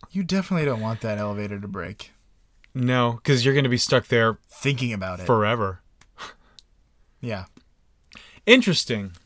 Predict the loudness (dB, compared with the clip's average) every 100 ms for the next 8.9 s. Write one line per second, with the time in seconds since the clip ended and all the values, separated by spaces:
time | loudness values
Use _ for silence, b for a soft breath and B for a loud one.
0 | _ 2 4 4 2 2 0 0 -4 -2
1 | 2 4 4 2 0 0 -2 -2 -2 -4
2 | -6 -10 -10 -12 -12 -12 -12 -14 -20 -20
3 | _ _ _ -4 -2 -2 -4 0 4 4
4 | 2 2 4 4 6 6 6 2 -2 -6
5 | -4 -4 -6 -2 -2 -2 -8 -18 -20 _
6 | -6 -6 -4 -8 -10 -18 b b b -8
7 | -4 -2 -4 -14 -20 -20 -20 -10 -2 0
8 | 2 0 -2 -4 -6 -6 -6 -8